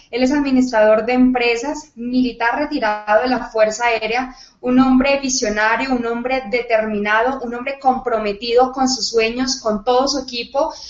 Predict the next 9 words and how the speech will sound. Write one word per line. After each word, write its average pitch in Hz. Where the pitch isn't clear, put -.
con 240
organizaciones 226
a 269
nivel 220
nacional 220
y 226
a 226
nivel 214
internacional. 226